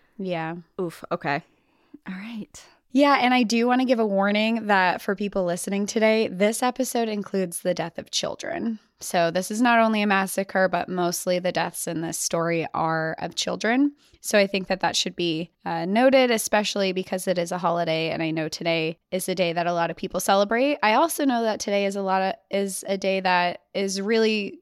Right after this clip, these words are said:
Speaker 1: hard for people too. So maybe a really morbid, horrible story <laughs> will bring everyone down with people who are enjoying today. But
Speaker 2: All right. Well, I'm ready because
Speaker 1: Yeah.
Speaker 2: I'm not, <laughs> you're not telling me on Christmas. So
Speaker 1: Yeah.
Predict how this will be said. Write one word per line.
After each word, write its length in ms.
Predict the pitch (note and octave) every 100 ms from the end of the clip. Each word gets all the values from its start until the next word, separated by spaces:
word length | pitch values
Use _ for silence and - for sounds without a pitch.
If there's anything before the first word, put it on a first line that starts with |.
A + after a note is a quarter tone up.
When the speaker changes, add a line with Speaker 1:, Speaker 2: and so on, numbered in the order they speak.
| -
Speaker 1:
hard 320 | - F#3+ E3+ -
for 120 | -
people 360 | - - -
too. 340 | - - - G3
So 460 | G3+ A3+ G3 F#3+ F#3 _ _ -
maybe 540 | F#3 F3+ F#3 G3 G3
a 140 | F3 F3
really 300 | F3 F3 F3
morbid, 380 | E3+ E3 E3
horrible 400 | E3 E3+ E3 D#3+
story 300 | - - F#3+ - -
<laughs> 220 | C4 A#3 A3
will 340 | G3 E3+ E3 - - _
bring 260 | B3 C4 B3
everyone 400 | A3+ A3 G3+ G3
down 360 | F3+ E3+ E3+
with 300 | E3+ G#3+ -
people 300 | - B3 B3+
who 200 | G#3 A3
are 160 | F3+ F3+
enjoying 680 | E3 D#3+ F#3 - A3+ G3+ F3+
today. 420 | - F3+ D#3 D#3
But 340 | D#3+ D3 C#3 -
Speaker 2:
All 100 | F3
right. 260 | F#3 A3+ - F3+
Well, 120 | E3+
I'm 180 | E3+ A#3+
ready 360 | F#3+ D#3+ G#3 B3 _ _ _ _ -
because 280 | A#3+ A#3 F#3+
Speaker 1:
Yeah. 80 | F#3+
Speaker 2:
I'm 60 | A#3
not, 260 | F3+ D#3 - - -
<laughs> 0 | G#3+
you're 100 | B3
not 180 | A#3+ B3
telling 240 | F3+ E3
me 140 | F#3+ A#3+
on 140 | -
Christmas. 520 | D3+ - D#3+ E3+ G3 - - - -
So 380 | - F3+ D3+ F#3+
Speaker 1:
Yeah. 360 | A3 G3 G3